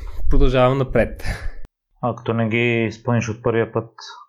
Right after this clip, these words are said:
Speaker 2: продължаваш ли да се пробваш да ги постигнеш? Дейвид Гогинс,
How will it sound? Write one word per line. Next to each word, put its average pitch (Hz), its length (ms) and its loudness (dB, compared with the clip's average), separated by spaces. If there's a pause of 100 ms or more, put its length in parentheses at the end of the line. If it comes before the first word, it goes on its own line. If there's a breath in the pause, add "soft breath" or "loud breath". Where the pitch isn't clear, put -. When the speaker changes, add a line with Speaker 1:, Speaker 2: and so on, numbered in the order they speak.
Speaker 2:
продължаваш 110 520 0
ли 123 40 0
да 120 80 0
се 120 220 -6
пробваш 113 300 -2
да 107 100 -2
ги 104 160 -4
постигнеш? 117 680 -4 (640)
Дейвид 113 460 -2
Гогинс, 113 440 -2